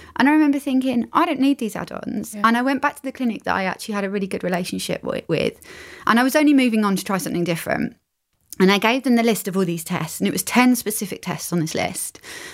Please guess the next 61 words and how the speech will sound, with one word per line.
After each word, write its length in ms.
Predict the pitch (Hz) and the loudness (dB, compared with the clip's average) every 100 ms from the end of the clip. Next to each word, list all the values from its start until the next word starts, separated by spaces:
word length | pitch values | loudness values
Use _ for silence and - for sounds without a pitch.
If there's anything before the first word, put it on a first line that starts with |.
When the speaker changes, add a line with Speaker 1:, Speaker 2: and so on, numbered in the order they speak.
| - | 0
Speaker 1:
And 120 | 196 | 2
my 120 | 202 | 4
doctor 300 | 202 - 202 | 2 -2 -2
went, 320 | 180 156 - - - | -2 -2 -8 -8 0
"Are 80 | |
you 180 | 208 262 | 4 4
joking? 640 | 233 170 165 165 - - 160 _ _ | 2 -4 -6 -10 -12 -14 -14 _ _
What 240 | 185 220 254 | 2 2 4
on 200 | 240 226 | 0 -2
earth 300 | 202 196 185 | -2 -2 -6
did 200 | - 175 | -14 -12
you 120 | 180 165 | -10 -10
go 120 | - | -10
there 120 | - 165 | -2 -2
<laughs> 0 | |
for? 400 | 175 - 208 180 | -2 0 0 2
You 160 | 190 | 2
don't 200 | 190 - | 2 2
need 160 | 196 190 | -2 -2
this 200 | 277 - | -2 -2
test, 260 | 285 277 | -4 -4
you 60 | 214 | -4
don't 160 | 185 - | -4 -6
need 120 | - | -6
this 160 | 185 | -6
test, 240 | - 165 - | -4 -6 -4
you 60 | |
don't 120 | - - | -4 -4
need 160 | - | -6
this 160 | - - | -8 -10
test." 360 | - - - _ _ | -10 -10 -12 _ _
Out 180 | 226 - | -2 -2
of 80 | - | -6
ten 340 | 262 302 302 | 0 4 4
tests 680 | 294 - - 165 - - - - - | 2 -2 -4 -10 -16 -18 -20 -20 -8
where 180 | - 214 | 0 2
he 120 | 220 | 2
could 140 | 220 208 | -2 -2
have 100 | 196 | 0
charged 340 | 208 180 - | 0 -2 -2
me 100 | 180 | -4
four 160 | - 180 | -2 -2
and 80 | |
a 40 | 175 | 0
half 200 | 180 165 | -2 -4
thousand 300 | 156 160 165 | -4 -2 0
pounds, 220 | 180 175 | 0 0
'cause 120 | 285 | 2
I 100 | 320 | 2
would 140 | 339 370 | 2 -4
have 80 | |
listened 260 | 285 - 180 | -4 -4 -6
to 40 | 185 | -4
them 180 | 202 | -4
'cause 120 | 269 196 | -4 -4
I 80 | |
trusted 380 | 175 208 190 170 | -6 -6 -8 -8
them 120 | 180 | -2
in 60 | 170 | -2
the 60 | 165 | 0
past, 600 | 170 - 233 - - | 0 0 -4 -6 -16